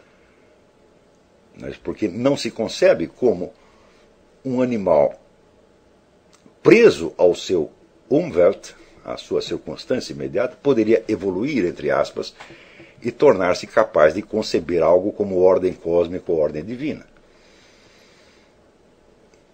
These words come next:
Então, é claro que esta capacidade,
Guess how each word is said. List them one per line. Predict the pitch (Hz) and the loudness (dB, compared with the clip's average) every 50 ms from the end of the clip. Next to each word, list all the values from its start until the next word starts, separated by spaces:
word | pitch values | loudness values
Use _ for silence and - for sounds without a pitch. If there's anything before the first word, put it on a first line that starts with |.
| _ _ _ _ _ | _ _ _ _ _
Então, | - - - 92 87 87 - - _ _ _ _ _ _ _ _ _ _ _ _ _ _ _ _ _ _ _ _ _ _ _ _ _ _ _ _ _ _ _ _ _ _ _ _ _ _ | -12 -4 -2 -2 -2 -2 -4 -10 _ _ _ _ _ _ _ _ _ _ _ _ _ _ _ _ _ _ _ _ _ _ _ _ _ _ _ _ _ _ _ _ _ _ _ _ _ _
é | - - | -8 -8
claro | - - - 131 160 165 120 - | -2 4 6 6 6 6 4 0
que | - 87 | 0 0
esta | 78 73 - 87 | 0 0 0 -2
capacidade, | - - - - 78 73 - - 76 69 73 67 65 - - 156 | -4 -6 -6 -4 -4 -6 -6 -6 -4 0 0 0 0 0 -4 -8